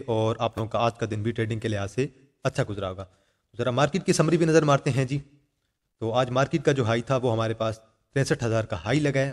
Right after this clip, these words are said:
और मार्केट की जो रेजिस्टेंस है वो भी हमारे पास तिरसठ हज़ार की है।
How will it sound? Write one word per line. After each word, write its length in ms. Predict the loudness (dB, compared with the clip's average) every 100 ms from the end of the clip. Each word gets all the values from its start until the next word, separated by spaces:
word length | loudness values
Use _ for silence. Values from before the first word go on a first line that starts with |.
| -4
और 320 | -2 0 0
मार्केट 320 | 0 0 -2
की 100 | -4
जो 80 | -2
रेजिस्टेंस 440 | 0 0 0 0 0
है 100 | 0
वो 120 | 0
भी 80 | 0
हमारे 220 | -2 -2
पास 200 | -4 -4
तिरसठ 300 | -2 0 0
हज़ार 240 | 0 0 -2
की 140 | -4
है। 160 | -4